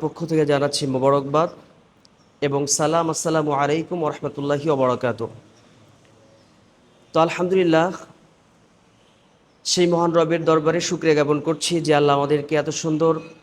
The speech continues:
এই প্রোগ্রামে উপস্থিত হওয়ার তৌফিক দিয়েছেন, এবং পাশাপাশি দরুদ এবং সালাম পেশ করছি বিশ্বনবী জনাবে মুহাম্মদ রাসূলুল্লাহ সাল্লাল্লাহু আলাইহি ওয়াসাল্লামের প্রতি।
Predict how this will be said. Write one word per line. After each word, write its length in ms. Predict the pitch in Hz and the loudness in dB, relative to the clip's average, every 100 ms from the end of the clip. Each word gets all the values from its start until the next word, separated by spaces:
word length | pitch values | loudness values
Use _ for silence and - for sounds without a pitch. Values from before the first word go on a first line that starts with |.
| _ _ _ - | _ _ _ -4
এই 220 | 135 139 | 0 0
প্রোগ্রামে 500 | 135 156 156 165 160 | 0 0 2 2 2
উপস্থিত 380 | 151 160 160 160 | 0 -2 -6 -4
হওয়ার 180 | 151 143 | 0 0
তৌফিক 420 | 147 143 151 135 | 2 0 -2 -4
দিয়েছেন, 480 | 135 131 165 165 208 - _ _ _ _ _ _ _ _ _ _ _ _ _ _ _ _ _ _ - | 0 0 -2 -8 -12 -20 _ _ _ _ _ _ _ _ _ _ _ _ _ _ _ _ _ _ -4
এবং 180 | 151 156 156 | 0 0 2
পাশাপাশি 760 | 170 185 185 185 190 196 - 160 | 0 2 0 2 0 0 -4 -2
দরুদ 240 | 160 165 | 2 4
এবং 160 | 160 160 | 2 0
সালাম 340 | 156 170 160 | -2 0 0
পেশ 260 | 151 165 - | 0 -4 -4
করছি 360 | 165 160 - 160 | -4 -6 -4 -4
বিশ্বনবী 520 | 156 - 165 151 151 | -4 -2 -2 0 0
জনাবে 340 | 147 143 147 | 0 0 0
মুহাম্মদ 420 | 147 139 156 147 | -2 0 2 4
রাসূলুল্লাহ 680 | 143 143 - 156 147 156 185 202 - _ _ - | 2 2 0 0 2 2 2 -2 -14 _ _ -6
সাল্লাল্লাহু 560 | - 160 147 156 156 | -2 0 2 0 2
আলাইহি 300 | 143 151 156 | 2 2 0
ওয়াসাল্লামের 520 | 156 147 147 139 131 | -2 -2 -2 -2 -4
প্রতি। 360 | 120 135 147 | -4 -6 -4